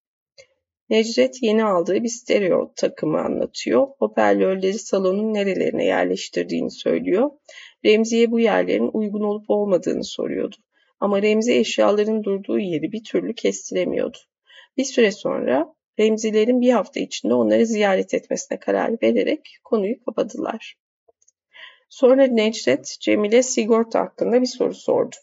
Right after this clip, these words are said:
Remzi de bu konuda bir şeyler söyledi. Cemil bütün benzincilerin benzine su karıştırdıklarını ileri sürdü.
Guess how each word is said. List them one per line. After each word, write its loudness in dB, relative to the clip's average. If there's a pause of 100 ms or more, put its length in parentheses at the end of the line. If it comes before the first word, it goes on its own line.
(400)
Remzi 2
de 2
bu -6
konuda 0
bir -8
şeyler -2
söyledi. -4 (560)
Cemil 2
bütün 2
benzincilerin 0
benzine -2
su -14
karıştırdıklarını -4
ileri -4
sürdü. -10